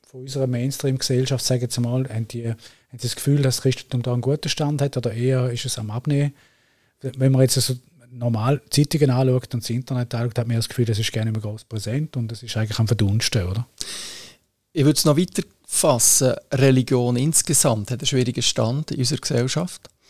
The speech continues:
Speaker 2: Und der christliche Glaube a-, als eine davon, wo, wo unser Land stark geprägt hat, wird, ähm, kritisch angeschaut. Das sieht man einerseits bei den Zahlen.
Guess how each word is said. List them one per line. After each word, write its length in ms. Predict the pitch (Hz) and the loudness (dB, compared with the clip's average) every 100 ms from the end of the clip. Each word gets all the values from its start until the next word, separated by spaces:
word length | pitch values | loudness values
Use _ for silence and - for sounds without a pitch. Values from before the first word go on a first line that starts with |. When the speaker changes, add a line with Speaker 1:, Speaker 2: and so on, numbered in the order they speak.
| - - - | -20 -12 2
Speaker 2:
Und 160 | 123 | 2
der 80 | 123 | 4
christliche 400 | 139 131 - - | 4 4 2 -2
Glaube 520 | 143 117 110 117 - - | 2 2 2 0 0 -8
a-, 260 | - 123 - | -4 -2 0
als 320 | 117 117 - | 0 2 0
eine 320 | 131 123 139 | 2 2 2
davon, 400 | 143 151 170 175 | -2 -2 2 4
wo, 180 | 123 117 | 2 2
wo 20 | |
unser 240 | 117 117 131 | 0 2 2
Land 160 | 117 110 | 2 0
stark 280 | - 110 - | -2 -4 -4
geprägt 500 | - 117 127 - - | -2 0 0 -4 -6
hat, 240 | 190 - _ _ _ _ - | -6 -8 _ _ _ _ -6
wird, 380 | 120 113 - | -2 -2 -2
ähm, 320 | - 110 107 107 | -2 0 -2 -2
kritisch 400 | - 135 156 156 | -2 -2 2 4
angeschaut. 600 | 139 - 185 170 - - | 2 2 -2 -2 -10 -8
Das 160 | - - | -6 0
sieht 160 | 139 | 0
man 100 | 120 | 2
einerseits 460 | 117 117 107 - - | 0 0 0 0 0
bei 120 | 123 | -2
den 140 | 107 | -2
Zahlen. 420 | - 117 113 185 | 0 2 2 0